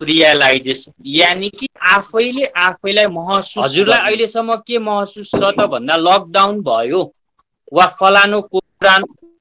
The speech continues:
Speaker 1: कोरोनाको कारणले लकडाउन भएछ भन्दाखेरि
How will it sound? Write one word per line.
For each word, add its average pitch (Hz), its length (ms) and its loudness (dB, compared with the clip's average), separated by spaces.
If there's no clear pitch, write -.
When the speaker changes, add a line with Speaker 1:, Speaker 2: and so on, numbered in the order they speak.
Speaker 1:
कोरोनाको 196 1900 -4
कारणले 190 520 0
लकडाउन 175 540 0
भएछ 123 320 -2
भन्दाखेरि 143 520 -2